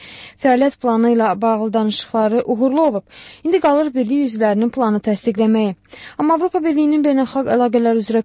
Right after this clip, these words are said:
komissarı Benito Ferrero Waldner deyib ki, regionda hərbi büdcənin artım sürəti həddi aşır. Komissiyanın adına çəkilməsini istəməyən bir rəsmisi isə narahatlığın Gürcüstan, bir də Azərbaycanla bağlı olduğunu deyib.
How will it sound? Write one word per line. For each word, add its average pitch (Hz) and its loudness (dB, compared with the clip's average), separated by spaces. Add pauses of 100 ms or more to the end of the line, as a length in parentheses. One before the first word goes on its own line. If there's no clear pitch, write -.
komissarı 240 2
Benito 226 0
Ferrero 226 0
Waldner 226 0
deyib 240 -2
ki, 285 -2 (280)
regionda 294 2
hərbi 247 0
büdcənin 220 0
artım 214 -2
sürəti 208 -2
həddi 214 0
aşır. 202 -2 (360)
Komissiyanın 226 2
adına 220 -2
çəkilməsini 226 0
istəməyən 233 2
bir 214 -2
rəsmisi 233 -4
isə 294 2 (280)
narahatlığın 269 0
Gürcüstan, 220 -2
bir 214 -2
də 214 2
Azərbaycanla 240 0
bağlı 196 -2
olduğunu 185 -6
deyib. - -6